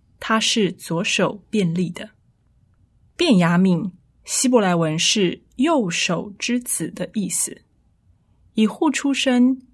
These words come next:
右手之子，却是一个左撇子。但正就是因为他是左撇子，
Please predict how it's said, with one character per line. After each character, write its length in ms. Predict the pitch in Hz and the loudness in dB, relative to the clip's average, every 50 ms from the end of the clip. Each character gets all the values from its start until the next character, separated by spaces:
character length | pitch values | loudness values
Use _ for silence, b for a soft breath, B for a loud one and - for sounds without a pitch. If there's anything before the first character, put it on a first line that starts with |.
| _ _ | _ _
右 300 | 349 381 370 285 233 180 | -2 0 0 0 0 0
手 460 | 170 - - 190 160 151 202 220 220 - | -2 -2 -2 -2 -2 -2 -4 -8 -12 -12
之 200 | - - 214 214 | -6 -6 -4 -4
子， 320 | 208 - - - - - - _ _ _ _ _ _ _ _ _ _ _ | -4 -6 -8 -8 -10 -12 -18 _ _ _ _ _ _ _ _ _ _ _
却 220 | - - 220 202 | -2 0 2 2
是 400 | 185 - - 214 196 175 170 175 - | 2 2 2 2 0 0 -2 -4 -2
一 120 | - 180 170 | -2 -2 -2
个 180 | 175 196 170 | 0 -2 -4
左 240 | 165 - - 147 160 175 | -6 -6 -6 -6 -6 -6
撇 200 | - - 180 - | -4 -4 -4 -4
子。 320 | - - - - - - - _ _ _ _ _ _ _ _ _ _ _ _ _ _ _ _ _ _ _ _ _ _ _ _ _ _ | -4 -6 -8 -8 -8 -14 -20 _ _ _ _ _ _ _ _ _ _ _ _ _ _ _ _ _ _ _ _ _ _ _ _ _ _
但 320 | _ 254 254 233 214 208 196 | _ 2 4 4 4 2 2
正 300 | - - 349 320 262 233 | 0 0 4 6 6 6
就 200 | 233 262 262 240 | 6 6 4 4
是 240 | 226 - - 247 - | 4 2 0 0 0
因 260 | - 247 254 262 262 | 2 4 6 6 6
为 240 | 269 269 240 202 180 | 4 4 2 0 0
他 340 | 180 - - - 247 285 302 | -2 -6 -8 -6 -6 -4 -2
是 260 | - - - 285 226 | -2 -2 0 0 -2
左 260 | 180 - - 147 156 | -2 -2 -4 -4 -6
撇 220 | 170 - - - - | -4 -6 -6 -6 -6
子， 320 | - - - - - | -8 -8 -10 -10 -14